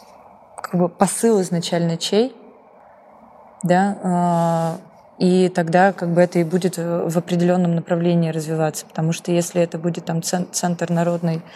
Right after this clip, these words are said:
песни, ну и на него найдется, да, свой потребитель. Вот, а, а про там постро-, построить, э,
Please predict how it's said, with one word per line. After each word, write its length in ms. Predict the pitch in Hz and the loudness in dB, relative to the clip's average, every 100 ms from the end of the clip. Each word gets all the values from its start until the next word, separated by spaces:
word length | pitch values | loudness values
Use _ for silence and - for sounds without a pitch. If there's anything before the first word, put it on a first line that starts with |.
| - - - | -20 -20 -4
песни, 480 | 202 247 247 190 175 - - - 185 | 2 2 2 -8 -8 -12 -20 -8 -2
ну 180 | 175 | -2
и 100 | 180 | 0
на 100 | 175 | 0
него 240 | 160 160 208 | -2 0 -2
найдется, 580 | 254 214 196 - 185 170 - - - - - - | 0 -2 -2 -4 -12 -14 -16 -20 -20 -20 -20 -4
да, 120 | 185 | -2
свой 260 | 196 202 190 | -2 -4 -6
потребитель. 640 | 185 180 185 185 175 165 - - - - - - | -8 -6 -2 -2 -4 -8 -10 -18 -18 -20 -20 -4
Вот, 580 | 170 180 180 170 170 - - | 0 4 6 4 2 -4 0
а, 840 | 170 170 165 165 165 160 165 170 - - - | 2 2 0 0 -2 -4 -6 -10 -16 -6 -4
а 80 | 170 | 0
про 260 | 180 175 | 0 0
там 260 | 170 165 165 - | 0 -2 -4 -6
постро-, 320 | 175 170 185 | -6 -4 -6
построить, 640 | - 180 - 196 190 190 - | -4 -4 0 0 0 -4 -8
э, 280 | 170 160 | -4 -4